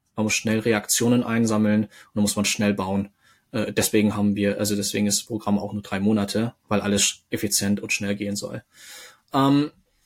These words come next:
und der zweite Punkt ist, äh, Tokenomics. Also was ist jetzt in Deutschland nicht möglich? Was ist ü-, was ist vielleicht woanders möglich? Und in diesem Fall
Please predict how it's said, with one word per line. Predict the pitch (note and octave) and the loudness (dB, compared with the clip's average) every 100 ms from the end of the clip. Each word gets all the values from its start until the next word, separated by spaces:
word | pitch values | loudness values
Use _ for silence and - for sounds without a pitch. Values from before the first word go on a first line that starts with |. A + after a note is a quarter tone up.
| _ _ _ _ - - _ _ _ - | _ _ _ _ -16 -16 _ _ _ -4
und | D3+ | 2
der | C#3 | 2
zweite | C3+ E3 G#3+ G#3+ | 2 0 0 -2
Punkt | - G#3 G3+ | 4 4 4
ist, | E3+ D3+ - - | 2 0 0 -2
äh, | C3 | -2
Tokenomics. | C3+ C#3 B2 A#2+ D3+ G3+ - | 0 0 2 2 0 -2 -6
Also | - B2 A2 | -2 -2 2
was | - | -2
ist | - - - | 0 -4 0
jetzt | A#2+ - | 0 0
in | A#2+ | -2
Deutschland | A2+ A2+ - A2 G2+ | 0 0 0 -2 2
nicht | B2 C#3 - | 4 4 2
möglich? | F#3 G3+ G#3 | 0 0 0
Was | B2 G#2+ | 0 0
ist | |
ü-, | G#2+ A2 - | -4 -8 -6
was | G#2+ - | -6 -4
ist | - - | -6 -6
vielleicht | A#2 G#2 - | -2 -2 -2
woanders | - A2 D3 - | -6 -4 -4 -2
möglich? | D#3 D#3 D3 C3+ - | -2 -2 -4 -4 -4
Und | A#2+ A#2+ - - - - | -4 -4 -10 -20 -18 -4
in | |
diesem | A#2+ B2+ C#3 | 0 2 0
Fall | C3+ A#2+ A#2+ B2 | 0 0 2 0